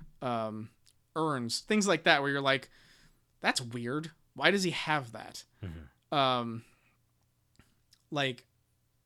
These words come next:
Speaker 1: the, one of the, when in the Rick and Morty episode about the, when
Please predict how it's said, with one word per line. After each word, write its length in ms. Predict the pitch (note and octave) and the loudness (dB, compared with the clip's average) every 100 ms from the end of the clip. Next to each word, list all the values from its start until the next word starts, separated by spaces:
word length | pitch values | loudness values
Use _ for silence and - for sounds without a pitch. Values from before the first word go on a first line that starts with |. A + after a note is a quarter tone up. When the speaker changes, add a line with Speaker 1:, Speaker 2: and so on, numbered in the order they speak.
| _ _ _ _ _ _ _ _ D#3 | _ _ _ _ _ _ _ _ -8
Speaker 1:
the, 100 | E3 | 0
one 140 | F3 | 2
of 80 | F3+ | 6
the, 480 | F3 E3+ F3+ E3+ F#3+ | 6 6 4 0 2
when 280 | F3+ F3 F3+ | 4 4 2
in 120 | - F3 | 0 2
the 220 | F3 E3+ | 4 4
Rick 200 | G3+ G3+ | 4 4
and 80 | F3 | 4
Morty 260 | F#3 E3+ | 4 4
episode 340 | D#3+ - D#3+ D3+ | 2 0 -2 0
about 300 | D3+ C#3 - | 2 2 2
the, 260 | C#3 C3 - - - - | 2 2 -2 -12 -20 -6
when 220 | C#3+ C#3 | -4 -4